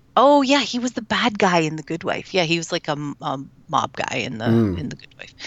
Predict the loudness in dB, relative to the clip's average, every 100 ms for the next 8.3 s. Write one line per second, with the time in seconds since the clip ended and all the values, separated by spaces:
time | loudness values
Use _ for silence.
0 | -14 -14 -16 -16 -2 2 4 2 0 -2
1 | 0 0 2 0 0 -2 0 2 2 -2
2 | -4 -6 -6 -10 -8 -6 -6 -8 -10 0
3 | 2 2 -2 -6 -6 -6 -12 _ _ _
4 | _ _ -16 -2 2 4 2 0 0 2
5 | 2 2 -2 -2 -4 -2 0 0 0 0
6 | 0 2 4 4 6 6 6 4 4 4
7 | 4 2 2 -2 -2 -2 0 2 4 4
8 | 2 -10